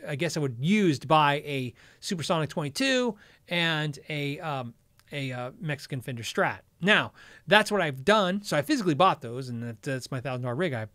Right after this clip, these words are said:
bought, not even know I was doing that. Uh, but if I, you know, if you sent me somewhere and I had to do it with maybe new product, make it easier.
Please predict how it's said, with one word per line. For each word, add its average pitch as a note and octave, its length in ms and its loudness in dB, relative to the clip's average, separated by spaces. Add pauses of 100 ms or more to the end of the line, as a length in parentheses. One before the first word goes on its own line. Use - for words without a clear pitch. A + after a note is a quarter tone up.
(100)
bought, B2+ 260 -4
not B2+ 400 -4
even B2+ 160 -4
know B2 120 -6
I A#2 80 -6
was A2+ 100 -8
doing D3 240 -4
that. G#2 200 -12 (380)
Uh, D3 380 0
but E3 400 8
if F#3 140 -4
I, F#3 100 2
you F3+ 240 0
know, D3+ 60 0
if B2+ 100 -4
you C#3+ 40 -4
sent G3+ 260 0
me G#3+ 100 0
somewhere G3+ 320 0
and G3 80 0
I - 20 -2
had F3+ 140 -4
to F3 100 -2
do F#3 200 2
it F#3+ 180 -4
with D#3 240 -6
maybe D3 240 -2
new D3 180 0
product, G#3+ 560 2
make F3 160 -8
it E3+ 60 -8
easier. G#3 400 -6